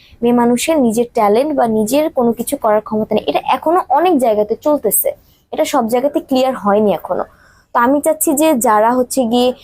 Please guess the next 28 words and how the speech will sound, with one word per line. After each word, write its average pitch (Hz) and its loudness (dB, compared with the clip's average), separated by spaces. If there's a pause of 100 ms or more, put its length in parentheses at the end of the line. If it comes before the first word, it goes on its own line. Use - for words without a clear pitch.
(180)
গ্রাম 220 2
সাইড 233 0
বা 208 2
otherwise 220 2
সাইড, 214 -2
আপনারা 254 0
যদি 262 -2
আমাদের 277 2
ভিলেজ 220 0
সাইডগুলোতে 208 -2
একটু 214 -6
খোঁজ 208 -2
নেন, 202 0 (300)
তাহলে 285 0
আমার 277 0
মতে 294 2
এরকম 277 0
অহরহ 277 0
ট্যালেন্টেড 214 0
মেয়ে 196 0
আপনারা - -6
পাবেন - -10 (300)
বা 220 -2
ছেলে 240 0
আপনারা 196 0
পাবেন। 202 -4 (840)
কিন্তু 294 0
হচ্ছে 320 0